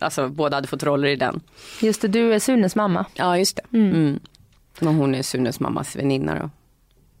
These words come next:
Speaker 2: Vilken lyx att få åka iväg. Eller är det väldigt hett, eh, högt, eh, tempo under inspelning?
Speaker 1: Alltså, det är ju den lyckliga, eh, lyck-, lyxigaste och, och kanske lyckligaste på ett sätt
Speaker 2: <laughs>
Speaker 1: inspelningen jag har varit på. Det var inte helt självklart att tacka ja till det.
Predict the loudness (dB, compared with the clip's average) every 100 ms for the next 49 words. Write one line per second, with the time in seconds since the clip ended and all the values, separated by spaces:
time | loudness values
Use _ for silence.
0 | _ _ _ _ _ -16 -16 -4 -2 0
1 | 2 0 -2 -4 -2 -2 0 0 2 2
2 | 2 2 2 2 2 2 0 -2 _ 0
3 | 2 2 0 -2 0 2 2 0 0 -4
4 | -4 -2 2 2 2 2 2 2 -2 _
5 | -4 -2 0 2 2 2 2 2 0 -2
6 | -4 -4 -4 0 2 2 -2 -10 -4 0
7 | 0 -2 -2 0 -2 -2 -4 -4 -6 -6
8 | -4 -2 0 -2 -2 -6 -4 -4 -4 -6
9 | -10 -4 0 0 0 0 2 2 2 2
10 | 4 2 2 0 -2 -2 0 0 0 0
11 | -2 -2 -2 0 0 -2 -4 -2 -6 0
12 | 0 0 -2 -6 -6